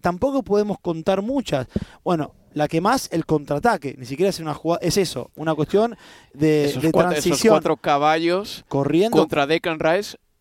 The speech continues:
Speaker 2: cuatro contra uno.
Speaker 1: Cuatro contra uno co-, y que finaliza con el disparo de, de
Speaker 2: Trent
Speaker 1: Alexander-Arnold
Speaker 2: Alexander-Arnold.
Speaker 1: al travesaño. Y estaba viendo ahora un clip que no, yo no había llegado a ver en el, en el partido y tampoco en la repetición,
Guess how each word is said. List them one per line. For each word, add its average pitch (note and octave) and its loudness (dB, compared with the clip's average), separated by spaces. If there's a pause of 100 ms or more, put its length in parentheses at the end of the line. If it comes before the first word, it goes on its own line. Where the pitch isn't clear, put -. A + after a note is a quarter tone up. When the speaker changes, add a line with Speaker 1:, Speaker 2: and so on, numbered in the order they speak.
(140)
Speaker 2:
cuatro G3 0
contra F#3 -2
uno. D#3+ -2
Speaker 1:
Cuatro G#3+ 2
contra F#3 0
uno A#3+ 2
co-, G#3 -2
y F3+ -4
que F3+ 2
finaliza F3+ -2
con F3+ -2
el E3 0
disparo G3 2
de, D#3 0 (380)
de D#3 2
Speaker 2:
Trent E3+ 2
Speaker 1:
Alexander-Arnold - -
Speaker 2:
Alexander-Arnold. G3 2
Speaker 1:
al E3 0
travesaño. A3+ 0 (280)
Y - -2
estaba G#3 2
viendo G3+ 0 (180)
ahora F#3+ 0
un F#3+ -4
clip G#3 -2 (100)
que E3+ 2
no, F3+ -2
yo F#3+ -2
no F#3 -2
había F#3+ 4
llegado F#3 0
a F3+ 2
ver F#3+ 2
en F3+ -4
el, D#3+ -2
en E3 -4
el D3+ 0
partido D#3+ -2
y G3+ -4
tampoco E3+ -4
en E3 0
la D#3 2
repetición, D#3 -2